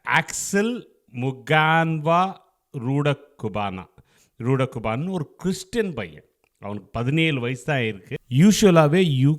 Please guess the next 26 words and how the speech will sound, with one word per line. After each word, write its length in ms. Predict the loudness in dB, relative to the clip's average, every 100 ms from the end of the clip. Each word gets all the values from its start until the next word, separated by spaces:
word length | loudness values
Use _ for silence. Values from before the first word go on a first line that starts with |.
| 2
கேல 420 | 2 2 0 -2 -6 -8
சப்போஸ் 320 | -8 0 0 2
வந்து 440 | -2 -2 -4 -6 -6
மர்டரர் 540 | -4 -2 -4 -4 -4
வந்து, 460 | -4 -4 -4 -4 -8 _ _ _ _
ஆம், 600 | -6 -4 -2 -2 -4 -6 -12 -20 -20 0
பதினெட்டு 420 | 6 8 6 4
வயசுக்கு 480 | 0 0 -2 -8 -14 -4
கீழே 260 | -2 -2
இருந்தா 460 | -4 -6 -6 -8 -12 _
அவங்களோட 520 | 2 2 4 4 2
பேரை 460 | 0 -2 0 0 0
வந்து 280 | 0 0 -2
வெளியில 400 | 0 0 2 0
சொல்ல 340 | -2 -4 -2
மாட்டாங்க. 640 | -4 -6 -6 -6 -6 -8 -14 -20 _
So, 240 | -2 0
அது 160 | 2 0
அலவுடு 340 | 0 0 0
இல்லைன்னு 260 | -2 -4 -6
சொல்லிட்டு 340 | -6 -6 -4
அந்த 240 | -2 -2 -4
இது 220 | -6 -4
ஜட்ஜு 300 | 0 -2 -2
சொல்ல 300 | -8 -6 -6
மாட்டாரு. 540 | -6 -6 -10 -8 -10